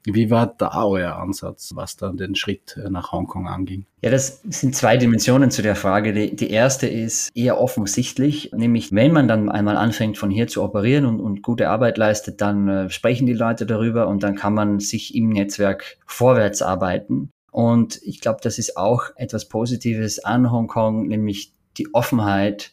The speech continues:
Speaker 2: von jemand oder für jemanden, der versucht, sein Netzwerk hier auszubauen, ist absolut da. Also ich, als ich das erste Mal hergekommen bin, habe ich die ersten drei Monate nur damit verbracht, im Idealfall jeden Tag bis auf Sonntag eine Person zu treffen. Und das ist mir auch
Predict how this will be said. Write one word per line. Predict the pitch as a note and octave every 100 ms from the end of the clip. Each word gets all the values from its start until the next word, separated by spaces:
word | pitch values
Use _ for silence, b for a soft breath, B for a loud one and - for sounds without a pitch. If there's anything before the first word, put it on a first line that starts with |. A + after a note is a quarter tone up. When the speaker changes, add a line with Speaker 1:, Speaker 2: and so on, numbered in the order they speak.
| -
Speaker 2:
von | - B2+ C3+
jemand | A#2+ A#2 A2 -
oder | A2 G2+
für | - D#3
jemanden, | B2+ A2 G#2 G2+
der | G2+ G2
versucht, | G2+ - B2+ -
sein | G2+
Netzwerk | G2+ G#2 G2+ -
hier | G#2 F#2
auszubauen, | G2+ - G2 F#2+ F#2+
ist | F#2+ -
absolut | - G2 - F#2+ F2
da. | F2 E2+
Also | E2+ F2+
ich, | F#2+ G2 -
als | G#2+ G2
ich | -
das | - G#2+
erste | G#2 - A2
Mal | G#2+
hergekommen | G2+ A2 G#2+ A2 G#2+ G#2
bin, | G#2+ A2 -
habe | - G#2+
ich | G#2+ -
die | G#2
ersten | G#2+ - A2+
drei | G#2
Monate | G#2 A2+ C3 G#2
nur | G2 G2
damit | G2+ G2
verbracht, | - F2+ G2 A2 - -
im | A#2 G#2+
Idealfall | A2+ G#2+ G2+ C3 - G2+ G2
jeden | A2+ A#2
Tag | G2+ F#2+ A2+ -
bis | G2+
auf | G#2
Sonntag | - G#2+ G2+ G2 - -
eine | G2 G#2
Person | G2+ F#2+ G#2+ G#2+
zu | F#2
treffen. | - D#2 - C3 -
Und | A#2 A2+
das | A#2 -
ist | - B2 -
mir | A#2+ G#2
auch | A#2+ -